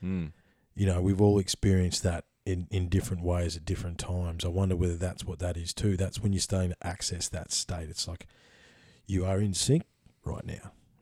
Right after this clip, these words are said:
Speaker 1: Yeah.
Speaker 2: You're in the flow. You're in the Zen state. You have achieved that, you know, God self balance that you can
Speaker 1: Mm-hmm.
Speaker 2: achieve.
Speaker 1: Definitely.
Speaker 2: You know?
Speaker 1: No, I kn-, I know exactly what you're saying. And if it's, if it's not that, it's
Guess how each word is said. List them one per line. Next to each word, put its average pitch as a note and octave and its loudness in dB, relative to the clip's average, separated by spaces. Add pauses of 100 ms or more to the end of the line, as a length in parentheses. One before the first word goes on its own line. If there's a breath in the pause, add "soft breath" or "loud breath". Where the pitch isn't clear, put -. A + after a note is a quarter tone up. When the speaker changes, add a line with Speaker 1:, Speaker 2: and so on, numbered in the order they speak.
Speaker 1:
Yeah. E2+ 2
Speaker 2:
You're F2 4
in A2+ 6
the A2+ 4
flow. G#2+ 2
You're E2 0
in F#2+ 2
the F#2+ 4
Zen F2+ 0
state. F2 -4
You F2 -2
have F2 -2
achieved F2+ -2
that, E2+ -6 (1000)
you G#2 0
know, E2+ -4
God F2+ 0
self E2 -4
balance E2+ -4
that - -10
you F2+ -2
can G2 -4
Speaker 1:
Mm-hmm. E2+ -4
Speaker 2:
achieve. E2+ -8 (380 soft breath)
Speaker 1:
Definitely. D#2 -4 (320)
Speaker 2:
You - -4
know? E2+ 2
Speaker 1:
No, F2+ 2
I E2 2
kn-, E2 -2
I C#2+ 2
know F2 2
exactly F2 -2
what E2+ -2
you're F2 -8
saying. F2 -2 (580 loud breath)
And F2+ 0
if G2 -2
it's, - -6 (640 soft breath)
if G2+ -2
it's - -4
not A2+ 4
that, E2+ 2 (340)
it's - -6